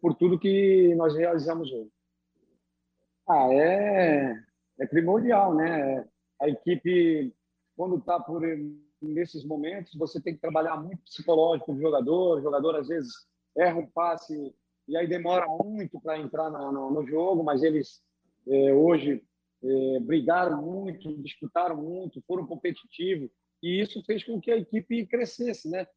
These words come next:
Conseguimos um gol no primeiro tempo, saímos na frente, isso dá uma condição, uma confiança, e aí as coisas começaram a melhorar.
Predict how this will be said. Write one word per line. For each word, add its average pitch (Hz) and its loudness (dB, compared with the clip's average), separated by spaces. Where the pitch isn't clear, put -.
Conseguimos 185 2
um 170 4
gol 175 6
no 165 0
primeiro 165 0
tempo, 175 -2
saímos 165 -2
na 151 -2
frente, 175 -4
isso 175 2
dá 170 2
uma 165 -4
condição, 175 -4
uma 165 -4
confiança, 170 -4
e 143 -4
aí 156 -4
as 147 -4
coisas 170 -4
começaram 175 -4
a - -10
melhorar. 180 -2